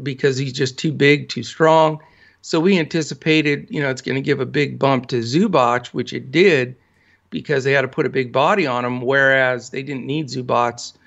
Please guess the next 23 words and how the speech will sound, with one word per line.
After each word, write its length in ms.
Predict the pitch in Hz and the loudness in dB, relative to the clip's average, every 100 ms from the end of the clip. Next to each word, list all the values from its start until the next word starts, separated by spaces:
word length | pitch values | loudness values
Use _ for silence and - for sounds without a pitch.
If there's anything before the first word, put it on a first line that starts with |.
| _ _ - - | _ _ -20 -8
in 140 | 151 | -4
the 80 | 123 | -4
series 460 | 110 151 135 120 113 | -4 0 2 2 -2
prior 560 | - - 190 139 120 | -8 0 2 2 2
because 500 | 123 123 110 135 120 | -2 -10 -10 -8 -6
of 240 | 123 113 - _ _ _ _ - | -8 -10 -16 _ _ _ _ -8
the, 200 | 131 110 | -6 -6
the 160 | 120 | -6
teams 340 | 131 151 135 117 | -8 -4 -4 0
didn't 200 | 123 123 | 0 0
have 240 | 135 123 | 0 0
an 100 | 120 | -2
interior 560 | 117 117 - 127 113 107 | -6 -6 -2 0 0 -4
threat 340 | - 131 123 | -4 0 0
offensively. 760 | 113 107 - 139 156 127 110 - _ _ _ _ - | 0 -4 -4 -4 -4 -8 -12 -14 _ _ _ _ -8
So, 480 | - 156 135 - - | 2 4 4 0 -6
you 100 | 170 | -4
know, 240 | 143 - - | -4 -6 -4
we're 260 | 180 185 | 0 0
expecting 540 | 151 - 196 190 180 151 | 0 -2 0 0 -6 -6
some 260 | 175 160 | -4 -6
changes 540 | - 160 156 143 127 - | -4 -4 -2 -4 -6 -6
here 580 | - 190 151 135 135 | 0 4 4 2 -4